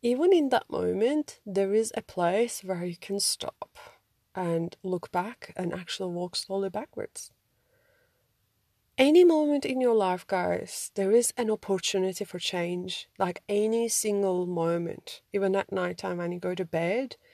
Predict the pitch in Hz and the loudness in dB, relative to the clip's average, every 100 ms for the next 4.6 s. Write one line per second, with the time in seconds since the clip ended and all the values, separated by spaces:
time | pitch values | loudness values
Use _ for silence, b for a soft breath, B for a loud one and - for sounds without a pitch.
0 | B B B B B B _ 180 214 185 | B B B B B B _ -2 0 0
1 | 185 - 190 - - - 202 175 165 - | -2 -2 -4 -6 -4 -2 -2 -4 -8 -4
2 | - 180 - - 202 226 285 262 - _ | -2 -2 -6 2 4 6 6 2 -2 _
3 | - - 185 185 226 233 - 190 - 185 | -8 -2 0 2 0 -2 -2 -4 -4 -4
4 | 180 165 165 175 - - | -2 -4 -8 -8 -14 -18